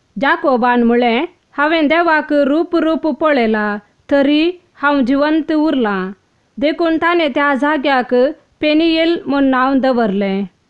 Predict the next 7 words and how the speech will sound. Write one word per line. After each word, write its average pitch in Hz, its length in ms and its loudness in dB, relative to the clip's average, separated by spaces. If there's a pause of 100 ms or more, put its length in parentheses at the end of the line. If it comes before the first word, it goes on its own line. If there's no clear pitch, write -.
(160)
जाकोबान 269 680 0
पेनुयेल 320 560 0
सोडून 311 420 0
वेताना 240 680 0 (280)
दीस 302 360 0
वयर 262 360 2
आयलो, 254 480 0